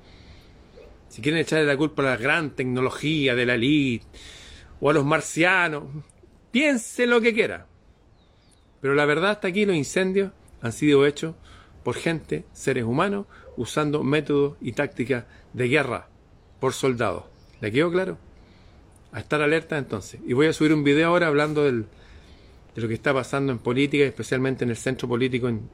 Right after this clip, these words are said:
en el mundo. Me interesa especialmente que lo escuche mi hija y mi gente,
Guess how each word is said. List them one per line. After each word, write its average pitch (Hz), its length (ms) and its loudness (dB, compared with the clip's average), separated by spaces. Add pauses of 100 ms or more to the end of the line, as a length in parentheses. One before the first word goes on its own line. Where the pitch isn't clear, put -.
(100)
en 117 120 -4
el 107 100 -4
mundo. 87 260 -14 (800)
Me 120 80 -4
interesa 131 400 0
especialmente 123 580 -4
que 117 80 -2
lo 107 60 -4
escuche 113 460 -6
mi 101 300 -2
hija 127 300 -2
y 110 40 -4
mi 107 80 -6
gente, 113 400 -8